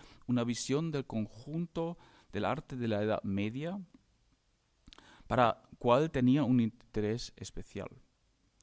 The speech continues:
Para su tesis doctoral, La ornament-, ornamentación en España en tiempos del dominio visigodo, desarrolló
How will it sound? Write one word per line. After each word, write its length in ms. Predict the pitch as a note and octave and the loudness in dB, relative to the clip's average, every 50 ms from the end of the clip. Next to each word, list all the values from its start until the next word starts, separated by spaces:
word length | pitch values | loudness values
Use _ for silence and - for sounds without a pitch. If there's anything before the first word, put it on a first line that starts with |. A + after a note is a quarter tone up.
| _ _ _ _ _ _ _ _ _ | _ _ _ _ _ _ _ _ _
Para 200 | - G#2+ B2 C3 | -4 -2 -2 -2
su 180 | B2+ - D3 B2+ | 0 -2 -4 -4
tesis 520 | - - F3+ G3+ - - F#3+ F#3 E3+ - | -4 -4 -4 -4 -4 -4 -6 -6 -6 -6
doctoral, 540 | C#3+ B2 B2 - B2 A#2 A#2 C3+ D#3 D3 B2+ | -6 -6 -4 -4 -2 0 0 0 0 -2 -2
La 160 | A#2 - - | -4 -4 -4
ornament-, 480 | - - A2 A#2+ A2+ A#2 A#2+ B2 - - - - | -4 -4 -2 0 0 0 0 0 -2 -4 -6 -4
ornamentación 800 | G#2 A2+ B2 B2+ A#2+ A2+ A2+ A2+ - A2 G#2+ - - D3 D3+ C#3+ | -4 0 2 2 4 2 2 0 -2 -4 -6 -4 -4 -2 0 0
en 140 | C3+ C3 | 2 0
España 480 | B2 A#2 - - - A#2+ D3+ E3 D#3 - | 0 -2 -2 -4 -4 -4 -2 -2 -2 -2
en 120 | - A2+ A2 | -4 -4 -4
tiempos 420 | - B2+ D3+ D#3+ - - - C3 | -4 -6 -2 4 6 6 6 6
del 160 | A2 A2 G#2+ | 4 0 0
dominio 400 | G#2 G#2 A2 A#2+ C3 D3+ D3 C3+ | 0 0 0 0 -2 -2 -2 -4
visigodo, 720 | A#2+ A#2 A2+ A2+ - - A2 G#2 A2 A2+ A#2+ D3 E3 G3+ - - - _ _ _ - - - - - _ _ - | -4 -4 -6 -6 -6 -6 -6 -4 -4 -4 -4 -6 -8 -10 -12 -18 -20 _ _ _ -20 -20 -20 -20 -20 _ _ -10
desarrolló 880 | - - A#2 B2 - - A#2+ A#2+ B2 B2 B2 B2+ D3 E3 - - - | -4 -4 -4 -2 -4 -4 -6 -4 -4 -2 -2 -2 -4 -4 -6 -8 -12